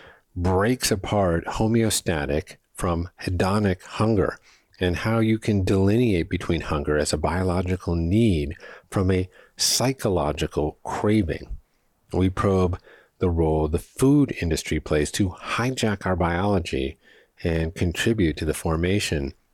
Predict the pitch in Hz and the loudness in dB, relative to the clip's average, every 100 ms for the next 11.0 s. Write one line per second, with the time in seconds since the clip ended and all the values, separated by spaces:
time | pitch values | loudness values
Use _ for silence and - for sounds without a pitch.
0 | - 87 87 87 - 87 76 76 80 76 | -6 -2 -2 -6 -6 -2 0 0 -2 -2
1 | 69 - 71 69 - 123 101 71 76 - | -4 -2 -4 -4 -4 -2 -2 -2 -4 -8
2 | 92 82 76 - - 87 76 65 69 67 | -4 -2 -2 -6 -8 -4 -2 -4 -6 -8
3 | - 113 113 78 - _ _ - _ _ | -6 -2 0 0 -4 _ _ -20 _ _
4 | 90 95 92 90 - - - _ _ - | -2 0 0 -2 -8 -20 -20 _ _ -6
5 | - 110 113 101 107 98 92 87 92 87 | 0 2 2 0 0 0 2 2 2 2
6 | 80 90 98 101 104 - 87 92 90 80 | 2 4 4 2 0 -2 0 2 2 2
7 | 82 92 - - - _ _ _ _ _ | 2 2 0 -4 -16 _ _ _ _ _
8 | 90 87 85 95 - - 95 87 87 - | -2 -2 0 -2 -2 -2 2 2 0 -2
9 | - 110 101 - 104 98 92 92 - - | -2 0 -2 -2 0 2 0 -2 -10 -20
10 | - - _ 82 80 80 95 110 - - | -20 -20 _ -2 0 2 0 0 -4 -8